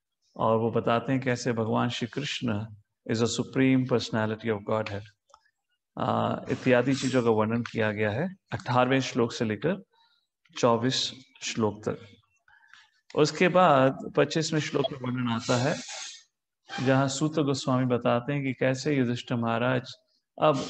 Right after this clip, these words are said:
भीष्म पितामह से, आ, अनेक प्रकार के प्रश्न करते हैं। राजधर्म क्या है, आ, वर्णाश्रम की स्थापना कैसे करनी चाहिए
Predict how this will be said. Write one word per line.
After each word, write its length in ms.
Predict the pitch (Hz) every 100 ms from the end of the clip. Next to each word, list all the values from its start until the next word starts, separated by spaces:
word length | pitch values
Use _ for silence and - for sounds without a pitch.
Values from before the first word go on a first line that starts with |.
| 127
भीष्म 400 | 143 - 131 127
पितामह 460 | 131 123 120 160
से, 440 | 175 151 120 117 120 - _ _ _ _ -
आ, 140 | 117
अनेक 400 | 117 127 143 170
प्रकार 360 | 170 127 127 127
के 60 | 135
प्रश्न 400 | - 117 - 117
करते 340 | 107 104 104
हैं। 360 | 104 101 101 101 _ _ _ -
राजधर्म 800 | 127 123 131 135 127 110 120 127
क्या 380 | 120 - 110 110
है, 560 | 104 104 104 104 104 - - - - _ -
आ, 160 | 113
वर्णाश्रम 760 | 110 110 120 127 127 131 - 131
की 140 | 127
स्थापना 500 | 117 - 117 117 131
कैसे 340 | 127 117 110 113
करनी 280 | 113 107
चाहिए 480 | 107 107 107 104 101